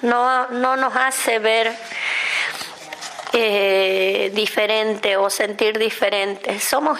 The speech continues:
iguales. Algunas tienen dinero para poder hacer el tratamiento y otros no. Nosotros no podemos llegar a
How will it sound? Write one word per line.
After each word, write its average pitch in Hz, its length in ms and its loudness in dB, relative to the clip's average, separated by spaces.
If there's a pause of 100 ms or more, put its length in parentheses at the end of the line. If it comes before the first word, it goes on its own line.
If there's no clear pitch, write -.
iguales. 294 680 0 (840)
Algunas 240 500 2
tienen 220 400 0
dinero 240 600 2 (1000)
para 196 340 0
poder 208 320 2
hacer 220 300 0
el 208 120 0
tratamiento 247 960 0 (2750)
y 240 180 4
otros 254 480 2
no. 254 320 0 (1000)
Nosotros 247 540 2
no 214 160 0
podemos 233 500 2
llegar 202 380 2
a 190 140 0